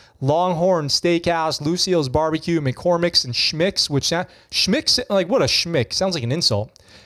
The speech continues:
Miller's Ale House, Mission Barbecue, O'Charlie's, Olive Garden, Outback Steakhouses, Pilot, Red Robin,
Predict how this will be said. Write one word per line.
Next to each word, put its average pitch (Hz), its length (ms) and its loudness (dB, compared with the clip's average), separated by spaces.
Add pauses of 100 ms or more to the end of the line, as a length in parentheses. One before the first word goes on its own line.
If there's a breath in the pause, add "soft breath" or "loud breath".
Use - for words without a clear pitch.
(120 loud breath)
Miller's 220 480 2
Ale 208 220 2
House, 202 360 2
Mission 196 320 0
Barbecue, 185 580 2
O'Charlie's, 185 720 2
Olive 165 300 0
Garden, 170 360 0 (100)
Outback 160 440 0
Steakhouses, 156 720 0
Pilot, 156 480 0
Red 147 280 2
Robin, 143 500 0